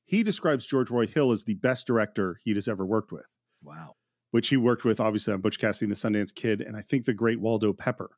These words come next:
Speaker 1: which is a really interesting movie, by the way.
Speaker 2: Hmm.
Speaker 1: Have you seen that one?
Speaker 2: Yeah, the Ro-, Robert Redford
Speaker 1: Yeah, yeah,
Speaker 2: one.
Speaker 1: yeah.
Speaker 2: I saw that growing up, yeah.
Speaker 1: Yeah, that's a really interesting movie.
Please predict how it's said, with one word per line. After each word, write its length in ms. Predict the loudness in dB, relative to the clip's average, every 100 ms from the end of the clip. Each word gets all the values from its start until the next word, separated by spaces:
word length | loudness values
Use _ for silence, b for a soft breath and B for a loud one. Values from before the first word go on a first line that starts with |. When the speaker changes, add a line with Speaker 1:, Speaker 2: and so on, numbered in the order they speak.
| _ _
Speaker 1:
which 160 | 0 2
is 80 |
a 60 | 4
really 240 | 4 2
interesting 400 | 2 2 2 4
movie, 180 | 4 4
by 140 | 0 -4
the 80 | -8
way. 320 | -10 -12 -18 _ -14
Speaker 2:
Hmm. 100 | -8
Speaker 1:
Have 80 |
you 60 | -6
seen 160 | -2 -2
that 140 | 0
one? 240 | -2 -4 2
Speaker 2:
Yeah, 140 | 4
the 80 | 6
Ro-, 180 | 4 4
Robert 260 | 4 2 4
Redford 300 | 2 2 2
Speaker 1:
Yeah, 80 |
yeah, 140 | 4 4
Speaker 2:
one. 80 | 2
Speaker 1:
yeah. 80 | -2 -8 -4
Speaker 2:
I 40 |
saw 140 | 0
that 80 | 2
growing 260 | 2 -4 -4
up, 140 | -8 -10
yeah. 120 | -16 -8
Speaker 1:
Yeah, 100 | -4
that's 160 | -2
a 80 | -2
really 260 | -2 -2 -2
interesting 280 | -4 -6 -8
movie. 260 | -8 -12